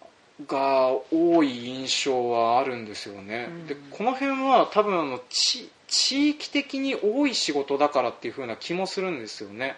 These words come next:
Speaker 1: まあ、あの、地方とかに行くとどんどん仕事がな-、幅がなくなってくるので、まあ、それでっていう風なのもあると思うんですけど、
Speaker 2: うん。
Speaker 1: 意外と、じゃあ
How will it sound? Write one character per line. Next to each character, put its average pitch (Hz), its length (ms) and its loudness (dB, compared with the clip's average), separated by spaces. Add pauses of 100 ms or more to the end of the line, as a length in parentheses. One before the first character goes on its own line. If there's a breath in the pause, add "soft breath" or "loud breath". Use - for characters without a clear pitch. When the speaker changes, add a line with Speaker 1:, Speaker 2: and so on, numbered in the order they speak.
(100)
Speaker 1:
ま 170 120 -2
あ、 151 80 0
あ 143 40 -4
の、 127 180 -8 (680 loud breath)
地 - 140 -6
方 214 180 0
と 202 100 -2
か 160 100 2
に 147 100 -2
行 139 120 -8
く 151 100 -10
と 131 200 -2
ど 147 140 -4
ん 139 40 -6
ど 123 60 -6
ん 110 40 -8
仕 - 100 -6
事 135 200 -4
が 127 180 0
な-、 127 220 -8 (140)
幅 160 300 2
が 160 120 2
な 143 120 -2
く 165 100 -4
な 170 100 -2
っ - 40 -10
て - 80 -8
く 127 120 -8
る 117 80 -8
の 107 140 -10
で、 113 280 -4 (140)
ま 170 60 -6
あ、 - 20 -4
そ 170 160 -6
れ 165 100 -2
で 170 120 0
っ 170 40 -4
て - 140 -8
い - 20 -8
う 113 40 -12
風 117 120 -8
な 104 80 -8
の 98 60 -12
も 101 80 -10
あ 104 40 -8
る 104 60 -14
と - 60 -18
思 98 100 -18
う - 20 -20
ん 101 80 -20
で - 60 -20
す - 60 -20
け 101 80 -14
ど、 90 80 -12
Speaker 2:
う - 20 -12
ん。 87 40 -14 (760 loud breath)
Speaker 1:
意 190 100 -6
外 285 240 -4
と、 285 420 0
じ 170 80 -2
ゃ 151 40 2
あ - 20 -4